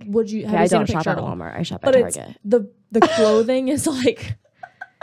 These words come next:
Speaker 2: it looks like a wetsuit. That, the picture I saw, it looks like a wetsuit she's
Speaker 1: Yeah.
Speaker 2: wearing, and it's very just, like, sleek, normal,
Speaker 1: Right.
Speaker 2: nothing crazy.
Speaker 1: Yeah.
Speaker 2: Whereas some other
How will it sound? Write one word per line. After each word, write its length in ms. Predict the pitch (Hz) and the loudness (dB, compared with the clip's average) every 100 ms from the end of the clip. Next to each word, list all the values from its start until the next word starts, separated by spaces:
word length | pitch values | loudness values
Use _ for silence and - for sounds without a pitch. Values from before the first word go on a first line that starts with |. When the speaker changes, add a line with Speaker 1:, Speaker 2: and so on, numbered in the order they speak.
| - | 0
Speaker 2:
it 140 | 285 285 | 2 4
looks 200 | 277 285 | 2 2
like 120 | 381 | 2
a 80 | 262 | 2
wetsuit. 580 | 196 190 - 180 165 - | 0 -6 -6 -8 -4 0
That, 240 | 202 - | 0 4
the 100 | 226 | 4
picture 280 | 311 294 359 | 4 2 4
I 100 | 254 | 4
saw, 200 | 247 214 | 4 2
it 120 | 190 | 2
looks 240 | 208 226 269 | 0 0 0
like 100 | 247 | 0
a 40 | |
wetsuit 380 | 214 196 208 196 | 0 0 -4 -2
she's 160 | 202 185 | -2 -2
Speaker 1:
Yeah. 80 | |
Speaker 2:
wearing, 380 | 185 180 175 180 | -2 -2 -2 -4
and 120 | - | -2
it's 120 | 190 190 | -2 0
very 360 | 196 190 202 | 0 2 2
just, 180 | 196 185 | 0 0
like, 200 | 175 - _ | -2 -4 _
sleek, 460 | - - 214 196 - | -10 2 4 4 2
normal, 520 | 208 190 180 180 170 180 | 2 2 2 2 0 -2
Speaker 1:
Right. 120 | 175 | -2
Speaker 2:
nothing 240 | 175 180 | -2 -4
crazy. 520 | 175 170 165 165 165 170 | -4 -2 -2 -2 -2 -4
Speaker 1:
Yeah. 180 | 170 156 - _ - | -12 -16 -20 _ 0
Speaker 2:
Whereas 320 | 208 196 190 | 2 4 2
some 160 | 190 | 0
other 500 | 175 175 175 165 170 | 0 0 0 0 0